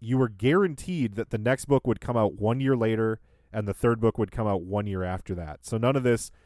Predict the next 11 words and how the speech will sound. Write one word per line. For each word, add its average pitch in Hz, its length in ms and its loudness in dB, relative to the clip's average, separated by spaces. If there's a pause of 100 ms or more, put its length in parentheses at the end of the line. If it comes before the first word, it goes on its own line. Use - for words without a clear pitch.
(140)
waiting 120 420 0
fifteen 120 480 -4
years 104 380 -2
for - 120 -10
some 104 220 -6
book 98 280 -2
that 104 80 -8
you're 95 140 -8
dying 95 340 -6
to 95 160 -12
read. 87 380 -8